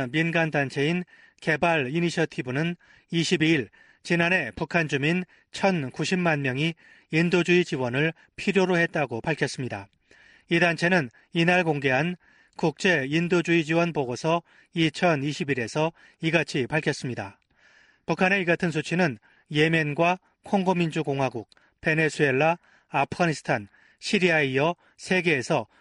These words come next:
여섯 번째로 많은 겁니다. 이 단체는 위기로 인해 개인적 필요를 충족시킬 수 없어 외부의 지원을 필요로 하는 사람을 인도주의 지원이 필요한 사람으로 규정하고 있습니다.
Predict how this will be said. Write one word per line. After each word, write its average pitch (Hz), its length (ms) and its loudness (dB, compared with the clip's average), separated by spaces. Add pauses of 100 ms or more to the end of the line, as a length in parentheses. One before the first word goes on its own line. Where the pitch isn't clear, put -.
(140)
여섯 147 320 0
번째로 151 520 0
많은 143 220 0
겁니다. 123 360 -6 (560)
이 175 80 2
단체는 170 540 2 (280)
위기로 170 380 2
인해 156 300 0 (220)
개인적 175 520 0
필요를 160 460 0 (180)
충족시킬 180 640 -2
수 143 140 -6
없어 165 360 -4 (380)
외부의 170 480 2
지원을 143 480 -2 (160)
필요로 185 320 2
하는 180 160 2
사람을 139 480 -2 (400)
인도주의 170 500 2
지원이 135 440 -2 (220)
필요한 180 440 2
사람으로 151 560 -2
규정하고 147 380 -2
있습니다. 107 440 -10